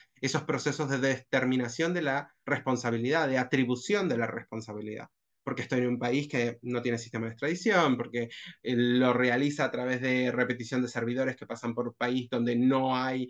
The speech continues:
solicitud de información, no hay tratados de cooperación internacional sobre ciberdelincuencia. Entonces, justamente esto lleva a una complejidad donde pasamos por el costado en materia de normas, en materia de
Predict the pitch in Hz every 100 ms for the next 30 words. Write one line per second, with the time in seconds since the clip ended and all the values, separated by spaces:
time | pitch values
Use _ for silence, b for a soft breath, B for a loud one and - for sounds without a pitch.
0 | B - 143 123 117 127 120 117 120 135
1 | - 185 135 131 143 139 139 135 135 131
2 | B - 127 120 131 131 127 123 123 120
3 | 120 117 131 127 120 120 120 117 123 127
4 | 127 127 113 117 120 113 117 120 127 196
5 | 185 127 - 113 b b - 160 160 -
6 | _ _ - 147 151 135 127 135 - 127
7 | 131 127 127 123 123 127 127 123 123 117
8 | 120 - 131 156 139 135 - B B B
9 | - 123 120 127 127 120 - _ _ _
10 | - - 143 143 147 127 117 120 - -
11 | 160 120 117 113 - 113 113 117 113 113
12 | 113 135 156 156 147 139 117 - 127 127
13 | 120 127 127